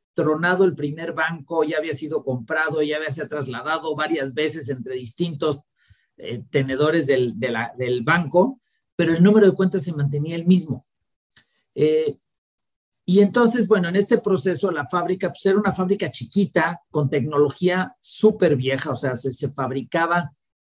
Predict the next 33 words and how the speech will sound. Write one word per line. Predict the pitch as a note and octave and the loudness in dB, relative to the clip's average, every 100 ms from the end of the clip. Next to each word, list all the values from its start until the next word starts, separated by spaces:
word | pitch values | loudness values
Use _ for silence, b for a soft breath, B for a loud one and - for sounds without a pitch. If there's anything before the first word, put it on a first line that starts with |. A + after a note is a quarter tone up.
| - | -20
estoy | - E3 | 0 2
hablando | E3 E3 | 2 -2
de | E3 | -4
estos | D3 E3 - | -4 -6 -2
alrededor | C3 C3 B2 B2+ C#3+ D3+ | -2 -2 -4 2 2 4
de | D3+ C3+ | 2 0
finales | C3+ C3+ D3+ D3 | -4 -4 -2 0
de | C3+ | 0
los | A#2+ | -2
noventa, | A#2+ B2 C#3+ D3 C#3+ C3+ | -6 -2 -2 -2 -2 -4
principios | B2+ A#2+ C#3+ D3 | -6 -8 -4 -2
de | B2+ | -2
los | A#2+ A2 | -2 -2
dos | A2+ A2+ | -2 -2
mil, | C3+ F3 G3+ _ _ _ _ _ | 0 -2 -4 _ _ _ _ _
y | D3 | 0
las | D3 D3 C#3+ | 0 2 2
máquinas | G3+ G3+ A3 F#3 | 2 4 2 2
que | - | -2
utilizaba | D3+ C#3+ C3+ - D#3+ D#3 D#3+ E3 - | -6 -4 -4 0 2 2 0 -2 -2
eran | D3+ D3+ D#3 - D3 _ _ _ _ _ | -2 -2 -6 -10 -20 _ _ _ _ _
de | C3+ C#3+ | 0 2
la | C#3 | 2
industria | C#3+ D3 F#3 - F#3+ F#3 | 2 2 2 4 0 2
textil | D#3 - - - F#3 F#3+ | -2 -4 -10 -4 0 2
de | E3+ | 2
los | D3+ C#3 E3 | 2 2 2
años | E3+ E3+ D3 | 0 -2 -6
sesenta, | - B2 D#3 C#3 - - _ | -6 -4 -4 -6 -10 -20 _
o | - | -8
sea, | - | 0
unas | G#3+ G#3+ - | 2 2 2
cosas | F#3+ F3+ F3+ F3 - | 2 4 0 0 -14